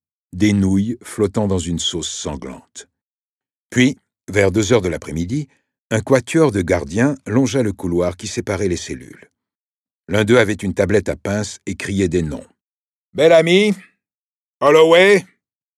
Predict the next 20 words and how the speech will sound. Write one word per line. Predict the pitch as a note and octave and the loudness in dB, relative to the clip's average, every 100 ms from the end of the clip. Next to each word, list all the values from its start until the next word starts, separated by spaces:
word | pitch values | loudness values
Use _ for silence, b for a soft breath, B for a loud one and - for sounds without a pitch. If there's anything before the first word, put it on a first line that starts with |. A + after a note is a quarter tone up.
| _ _ _ _ | _ _ _ _
MacGyver, | - D3+ D3 D#3+ D#3 D#3+ E3 F3 F3+ A#2+ _ _ _ _ _ _ _ _ _ | 0 0 4 2 4 4 2 2 0 -2 _ _ _ _ _ _ _ _ _
Riley, | G2+ C#3+ E3+ F3 F#3+ G3+ - _ _ _ _ _ _ - | 2 4 6 4 4 0 -6 _ _ _ _ _ _ -4
Roosevelt, | A2+ D#3+ D#3 F3 F#3+ E3+ - _ _ _ _ _ _ _ _ | 0 2 4 6 4 0 -12 _ _ _ _ _ _ _ _
Teagarden, | D3+ E3 E3+ F#3 F#3 G3 G3 F#3+ - _ _ _ _ _ _ | -2 0 4 4 6 4 2 -2 -10 _ _ _ _ _ _
avancez-vous !»« | C3+ F#3 F#3+ G#3+ G#3+ G#3 - _ _ _ _ _ _ _ | 2 4 4 4 6 4 2 _ _ _ _ _ _ _
C'est | - G#2+ G#2 | -8 -4 -2
Teagarden, | C#3+ C3+ B2+ A#2 G#2+ A2+ F#2 | 0 2 4 4 2 0 -2
monsieur », | D#2+ - E2+ C2+ - _ _ _ _ | -6 -8 -6 -8 -10 _ _ _ _
dit | E2 | -4
le | F2+ | -2
grand | F2 E2 F2 | -2 -2 -2
noir | F2 F2 | -2 -4
dans | D#2+ | -6
la | D#2 | -10
cellule | D2 - C#2+ C#2+ | -10 -10 -10 -10
voisine | D#2+ D2 D2+ C#2+ | -10 -10 -10 -12
de | - | -12
celle | - D2+ | -12 -12
de | B1 | -12
Maurice. « | B1+ B1+ - - - | -14 -14 -16 -18 -18